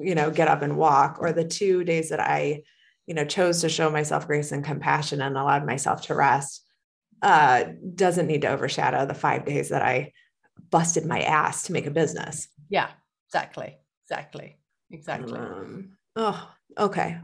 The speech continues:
Speaker 1: All right. Give me one, one final parting thought of what you think could be, um, one thing that you think is important to,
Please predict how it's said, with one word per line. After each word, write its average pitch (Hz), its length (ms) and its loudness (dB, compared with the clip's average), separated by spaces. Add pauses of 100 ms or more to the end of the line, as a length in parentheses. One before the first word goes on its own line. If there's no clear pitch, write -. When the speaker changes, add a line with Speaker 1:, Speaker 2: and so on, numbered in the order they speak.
Speaker 1:
All 196 100 4
right. 170 240 4
Give 240 200 4
me 269 200 0
one, 214 540 2 (840)
one 285 540 0
final 202 340 2
parting 180 360 0
thought 160 360 4
of 160 380 0
what 175 480 2 (720)
you 196 120 0
think 170 260 -4
could 175 180 -2
be, 175 580 0 (640)
um, - 840 -8 (280)
one 208 400 0
thing 196 140 4
that 180 160 0
you 185 80 4
think 185 140 0
is 170 60 -4
important 160 420 0
to, 143 360 -4